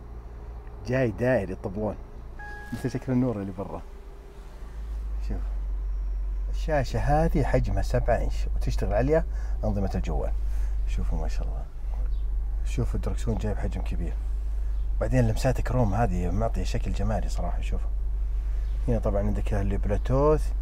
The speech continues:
وشعار السيارة، وهذا تطوير تقصير والأوامر الصوتية.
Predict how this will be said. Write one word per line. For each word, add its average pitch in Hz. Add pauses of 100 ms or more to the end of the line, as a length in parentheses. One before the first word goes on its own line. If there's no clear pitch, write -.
(500)
وشعار 110
السيارة، 127 (140)
وهذا 110
تطوير 110
تقصير 117
والأوامر 107
الصوتية. -